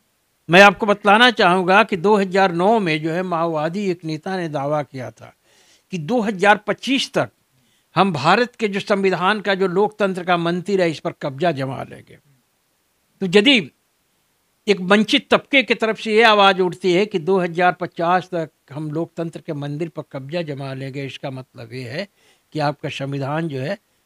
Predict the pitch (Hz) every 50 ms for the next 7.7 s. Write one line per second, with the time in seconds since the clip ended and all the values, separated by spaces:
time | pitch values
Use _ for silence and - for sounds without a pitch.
0 | _ _ 117 127 143 151 139 151 156 143 - 226 254 196 202 - _ _ _ _
1 | _ - - - 170 151 143 147 147 143 147 147 165 180 170 - - 139 135 131
2 | 117 - _ 165 151 - 135 147 196 202 202 _ _ _ _ _ _ _ _ 143
3 | 147 156 151 151 147 143 147 151 151 - - 175 - - 151 147 143 143 151 131
4 | - - 135 139 139 - _ 147 131 127 120 117 117 127 131 147 - 233 - _
5 | _ _ _ _ _ _ _ 135 139 143 143 170 185 170 - 156 139 135 123 117
6 | - 139 117 - - 170 208 233 - _ _ _ _ _ _ _ 120 113 127 127
7 | 151 147 135 - _ 131 120 120 117 117 - - - _